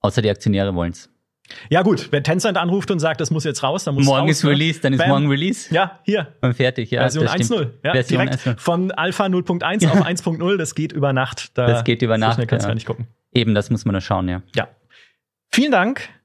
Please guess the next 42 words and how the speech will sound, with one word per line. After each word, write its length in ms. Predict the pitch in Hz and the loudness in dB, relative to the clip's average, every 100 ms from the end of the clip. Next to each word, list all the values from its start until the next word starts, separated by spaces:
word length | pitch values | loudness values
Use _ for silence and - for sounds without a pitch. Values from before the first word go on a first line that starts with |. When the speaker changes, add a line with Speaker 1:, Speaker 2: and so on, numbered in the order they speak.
| _ | _
Speaker 2:
Jesse, 440 | - 165 180 175 180 _ _ | 0 0 2 0 -2 _ _
dass 180 | 139 151 | 2 4
Speaker 1:
Gerne, 140 | 113 | 2
Speaker 2:
du 60 | 156 | 2
Speaker 1:
gerne. 160 | - 123 | 2 2
Speaker 2:
bei 40 | |
uns 180 | 143 - | 0 -2
zu 60 | 131 | -2
Gast 280 | 123 - | -2 -2
warst 400 | 113 113 139 - - | -2 -2 -4 -12 -12
für 360 | - 160 170 | -2 2 2
diese 680 | 170 160 180 180 180 180 131 | 0 -2 -2 0 -2 -2 -2
Rede 560 | 143 165 170 160 156 - | 0 2 2 0 -2 -6
über 220 | 143 139 127 | -2 0 0
die 80 | |
Lage 420 | 127 120 123 127 117 | 0 0 0 0 0
der 140 | 117 - - 107 107 104 110 | -4 -4 -4 -2 -2 -4 -4
Action-Rollenspiel-Nation. 800 | 107 - 123 113 - 131 123 135 - | -4 -2 -2 -2 -2 0 0 -2 -6
Und 100 | 170 | 0
natürlich 320 | 180 202 220 | 0 2 -2
vielen 240 | - 233 254 | 0 0 2
Dank 340 | 226 285 - - | 0 -2 -10 -8
auch 120 | 175 | -2
Benedikt. 520 | 240 294 175 117 - _ _ _ _ _ _ - | 0 0 -2 -4 -10 _ _ _ _ _ _ -4
Ja, 100 | 147 | 0
natürlich, 460 | 175 226 294 165 135 | 0 2 0 0 -2
das 160 | 120 | -2
war 80 | 170 | 0
mir 140 | 208 214 | 2 2
ein 100 | 214 | 2
Vergnügen. 560 | 214 233 311 208 120 - - | -2 0 0 0 -4 -6 -20
<laughs> 160 | _ | _
Micha, 380 | 147 226 - 185 | -2 0 2 0
du 80 | 147 | 2
bist 200 | 196 202 | 0 0
einfach 240 | 220 226 208 | -2 0 0
ein 120 | 180 | 0
hervorragender 880 | 190 - 311 262 247 233 226 208 156 | -2 0 0 2 0 0 0 0 2
Host 360 | 277 233 - | 0 -2 -4
für 140 | - 208 | -2 0
eine 200 | 208 208 | 0 0
Talkshow. 720 | 226 254 - 190 160 113 | 0 0 0 0 0 0